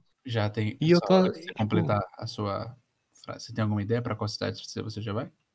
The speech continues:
Speaker 2: Cara, eu tô querendo ir pra Recife. Tô vendo algumas opções de João Pessoa também, mas provavelmente vai ser Recife.
Speaker 1: Tá. Per-, perguntei porque eu tô
Speaker 2: E
Speaker 1: esquecendo
Speaker 2: aí
Speaker 1: muita coisa, mas vai.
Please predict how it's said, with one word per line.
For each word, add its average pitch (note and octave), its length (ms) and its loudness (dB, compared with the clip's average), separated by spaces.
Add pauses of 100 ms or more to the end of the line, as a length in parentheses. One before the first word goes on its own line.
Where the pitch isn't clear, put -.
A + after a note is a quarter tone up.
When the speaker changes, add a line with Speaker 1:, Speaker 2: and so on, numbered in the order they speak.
(720)
Speaker 2:
Cara, A#2+ 180 10
eu G#2+ 60 8
tô A#2 100 4
querendo B2 220 4
ir C3+ 40 2
pra C#3 140 2
Recife. C#3+ 680 2 (680)
Tô A#2+ 140 4
vendo A#2 240 6
algumas A#2 320 6
opções A2 380 4
de G#2 60 4
João G#2+ 180 6
Pessoa G#2+ 360 2
também, A#2+ 480 0
mas A#2+ 180 2
provavelmente C#3+ 340 4
vai D3 100 2
ser D3 160 2
Recife. C#3+ 440 -2 (880)
Speaker 1:
Tá. - 100 -12 (200)
Per-, D#3 180 4
perguntei D#3 300 2
porque D3+ 120 0
eu D#3 40 6
tô D#3 80 4
Speaker 2:
E D#3 40 8
Speaker 1:
esquecendo C3+ 280 6
Speaker 2:
aí - 160 -10
Speaker 1:
muita - 240 -6
coisa, A2 360 0 (120)
mas A2+ 160 -12
vai. A2 200 -6